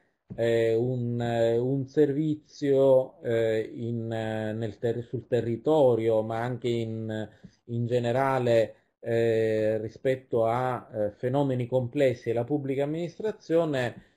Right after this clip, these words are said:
eh, avere una base dati molto, eh, ampia, eh, ci permette di, eh, fondare le no-, la nostra programmazione,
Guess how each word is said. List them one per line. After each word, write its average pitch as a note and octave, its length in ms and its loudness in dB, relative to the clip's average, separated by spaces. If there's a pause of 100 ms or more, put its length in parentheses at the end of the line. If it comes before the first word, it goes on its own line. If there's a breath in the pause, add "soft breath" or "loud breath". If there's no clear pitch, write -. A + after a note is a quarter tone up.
(160 loud breath)
eh, A#2+ 380 2
avere C#3 400 4
una A#2+ 480 0
base B2+ 400 2
dati A#2 760 0
molto, A#2 1500 0
eh, G#2 440 -2
ampia, D3+ 800 0 (220 loud breath)
eh, B2 180 0
ci D3 160 -6
permette C3 840 -2
di, B2+ 500 -8
eh, A2 460 -2
fondare B2 920 0
le A2+ 220 -2
no-, C3 240 -2
la B2 140 0
nostra C3 340 -4
programmazione, C3 1200 -2